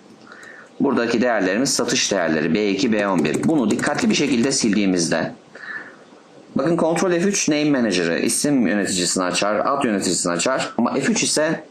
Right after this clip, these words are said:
isim ekler, satış bir isimli alanı eklediğimizde, okey dediğimizde artık satışları dinamik bir şekilde aldık. Peki satışların karşındaki tarihleri de dinamik bir şekilde almak istersek buradaki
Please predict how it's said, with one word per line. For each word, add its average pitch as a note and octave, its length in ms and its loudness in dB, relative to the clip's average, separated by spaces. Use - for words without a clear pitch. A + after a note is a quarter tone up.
isim C3+ 300 0
ekler, G#2+ 460 0
satış C#3+ 440 0
bir D#3+ 120 4
isimli G#2 320 2
alanı G#2+ 260 2
eklediğimizde, A2+ 760 0
okey E3+ 360 2
dediğimizde G2 680 0
artık B2 320 -2
satışları A#2 640 0
dinamik C#3+ 320 0
bir A2 60 2
şekilde E2+ 340 0
aldık. - 400 -2
Peki B2 240 0
satışların C#3+ 460 0
karşındaki F3+ 460 0
tarihleri C#3 500 0
de D2 180 -2
dinamik A#2+ 280 0
bir G#3 60 0
şekilde C#3+ 280 0
almak G2 220 0
istersek - 600 -2
buradaki E3 600 0